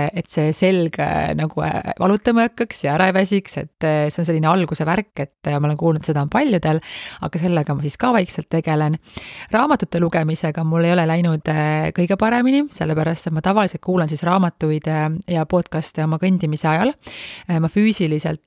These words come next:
mulle meeldib raamatuid küll osta, mulle meeldib, äh, mulle meeldib raamat, milline ta on, mulle meeldib raamatut lehitseda, aga üldiselt ma jah,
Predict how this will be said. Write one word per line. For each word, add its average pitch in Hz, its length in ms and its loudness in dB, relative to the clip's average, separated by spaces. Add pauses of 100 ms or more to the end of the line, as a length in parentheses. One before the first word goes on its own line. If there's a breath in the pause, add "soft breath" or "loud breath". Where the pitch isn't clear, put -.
mulle 160 120 0
meeldib 160 200 0
raamatuid 175 480 0
küll 156 180 -2
osta, 170 420 -4 (120)
mulle 165 200 2
meeldib, 165 540 2
äh, 147 360 2
mulle 165 200 0
meeldib 175 300 2
raamat, 160 440 2
milline 151 220 -2
ta 151 100 0
on, 160 280 4
mulle 147 180 -2
meeldib 165 220 0
raamatut 160 360 0
lehitseda, 175 500 0 (460 loud breath)
aga 165 200 2
üldiselt 175 360 2
ma 160 140 2
jah, 170 100 -4